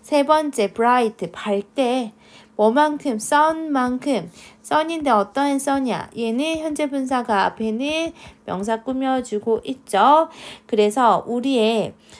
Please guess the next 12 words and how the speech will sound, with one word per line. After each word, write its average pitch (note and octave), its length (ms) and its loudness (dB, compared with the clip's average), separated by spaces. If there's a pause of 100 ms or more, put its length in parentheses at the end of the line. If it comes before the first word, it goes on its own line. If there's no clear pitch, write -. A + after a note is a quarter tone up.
(300)
어, F#3 280 2
빛으로 C4 840 0
우리의 A3+ 360 2
눈을 B3 680 0 (120)
되게 A3+ 320 -2
블라인딩해서 C4+ 1300 2
눈부시게 G#3+ 760 -4
하는 B3+ 600 -4 (480)
그러한 C#4+ 540 4
햇-, D4+ 200 -10 (280)
어, G3+ 360 -4 (180)
태양만큼 C#4 1200 0